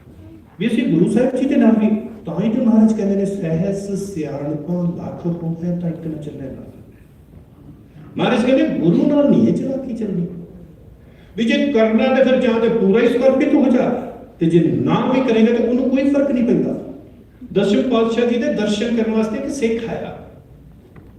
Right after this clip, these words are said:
ਕਿਰਪਾਲੂ ਪਾਤਸ਼ਾਹ ਜੀ ਦਰਬਾਰ 'ਚ ਸੱਜੇ ਬੈਠੇ ਨੇ, ਔਰ ਸਿੱਖ ਆਉਂਦੇ ਨੇ ਆਪਣੀਆਂ ਭੇਟਾਵਾਂ ਲੈ ਲੈ ਕੇ, ਬੜਾ ਪ੍ਰੇਮ ਭਾਵ ਦੇ ਵਿੱਚ। ਉਹ ਗਰੀਬ ਸਿੱਖ ਹੈ, ਕੋਲ ਕੁਝ ਨਹੀਂ ਹੈਗਾ,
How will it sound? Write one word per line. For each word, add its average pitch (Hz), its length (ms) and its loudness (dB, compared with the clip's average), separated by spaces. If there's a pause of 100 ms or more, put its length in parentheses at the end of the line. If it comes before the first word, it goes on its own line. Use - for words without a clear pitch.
(1120)
ਕਿਰਪਾਲੂ 220 460 2
ਪਾਤਸ਼ਾਹ 233 440 0
ਜੀ 302 140 -2
ਦਰਬਾਰ 180 420 0
'ਚ - 60 -6
ਸੱਜੇ 160 440 -2
ਬੈਠੇ - 360 0
ਨੇ, - 180 -8 (1900)
ਔਰ 220 160 2
ਸਿੱਖ 233 300 2
ਆਉਂਦੇ 220 220 4
ਨੇ 233 80 4
ਆਪਣੀਆਂ 202 380 0
ਭੇਟਾਵਾਂ 175 540 2
ਲੈ 160 180 0
ਲੈ 160 80 0
ਕੇ, 160 200 -4
ਬੜਾ 185 580 -2
ਪ੍ਰੇਮ 175 320 4
ਭਾਵ 151 320 -4
ਦੇ 151 60 -4
ਵਿੱਚ। 131 500 -6 (260)
ਉਹ 220 220 0
ਗਰੀਬ 196 320 2
ਸਿੱਖ 196 360 2
ਹੈ, 226 100 4
ਕੋਲ 208 340 0
ਕੁਝ 233 180 2
ਨਹੀਂ - 280 4
ਹੈਗਾ, - 360 -2